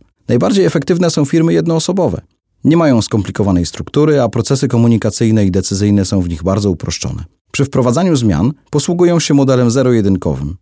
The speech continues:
Jeśli pracownicy się do czegoś przekonają, to od razu wszyscy. Problem firm jednoosobowych jest jednak taki,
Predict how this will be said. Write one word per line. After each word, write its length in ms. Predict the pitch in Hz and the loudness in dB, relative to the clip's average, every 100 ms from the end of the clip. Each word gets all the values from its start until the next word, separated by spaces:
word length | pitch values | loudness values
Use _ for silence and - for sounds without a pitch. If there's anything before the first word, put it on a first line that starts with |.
| _ _ | _ _
Jeśli 220 | 127 - | -4 -2
pracownicy 540 | 135 131 127 131 139 131 | 0 0 0 2 0 0
się 120 | 117 | 0
do 120 | 107 | -2
czegoś 260 | - 101 - | -2 -4 -4
przekonają, 580 | - - 101 147 156 151 - | -4 0 0 2 0 -2 -4
to 120 | 330 | -4
od 80 | 254 | 0
razu 200 | 156 135 | 0 0
wszyscy. 420 | - 82 - 71 - _ _ _ | -2 -6 -8 -12 -14 _ _ _
Problem 320 | 208 208 127 | 0 2 2
firm 240 | - 113 | 2 2
jednoosobowych 680 | 110 104 104 98 101 104 113 | 2 2 0 0 -2 -2 -2
jest 140 | 110 117 | -4 0
jednak 260 | 110 104 | 0 0
taki, 380 | - 78 - 127 | -2 -4 -2 -4